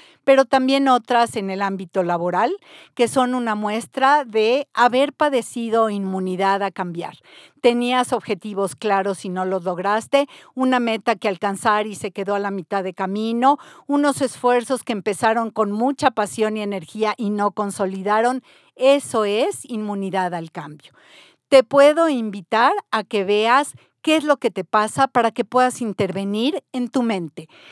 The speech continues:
Lo primero que sucede es que te pones una meta y mientras más clara la meta, mejor.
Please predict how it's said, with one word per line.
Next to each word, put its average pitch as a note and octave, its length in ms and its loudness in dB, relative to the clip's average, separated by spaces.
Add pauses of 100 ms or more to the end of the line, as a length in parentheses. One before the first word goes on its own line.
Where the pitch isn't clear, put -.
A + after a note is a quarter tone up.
(140)
Lo C4+ 140 6
primero D#4 460 0
que C#4+ 140 -4
sucede A3 680 0
es A#3+ 380 0 (220)
que C4 120 2
te C4+ 140 4
pones C4+ 420 2
una A#3+ 220 -2
meta - 340 -10 (320)
y C4 100 -2
mientras A3+ 540 -2
más A#3+ 360 2
clara C#4+ 380 0
la G#3+ 140 -2
meta, G#3+ 340 -2
mejor. B3+ 380 -6